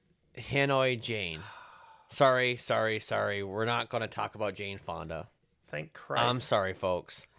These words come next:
Speaker 1: Who I was really thinking of was another person. Oh, wow.
Speaker 2: Go
Speaker 1: I
Speaker 2: for it.
Speaker 1: Wow. I even wrote in here.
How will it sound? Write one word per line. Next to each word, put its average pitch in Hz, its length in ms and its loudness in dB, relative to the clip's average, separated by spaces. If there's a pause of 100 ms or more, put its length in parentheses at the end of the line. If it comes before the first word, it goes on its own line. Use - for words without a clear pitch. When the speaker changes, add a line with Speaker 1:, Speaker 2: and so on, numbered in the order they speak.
(400)
Speaker 1:
Who 156 180 4
I 151 100 10
was 135 200 4
really 233 260 6
thinking 135 480 -2
of 107 240 0
was 98 1400 -4 (260)
another 104 360 -6
person. 80 500 -14 (2500)
Oh, 107 240 -8
wow. 98 460 -6 (1200)
Speaker 2:
Go 170 60 2
Speaker 1:
I 185 40 -2
Speaker 2:
for 233 200 0
it. - 100 -4 (260)
Speaker 1:
Wow. 143 560 6 (640)
I 143 80 -6
even 208 260 -2
wrote 202 200 6
in 180 140 4
here. 110 340 -4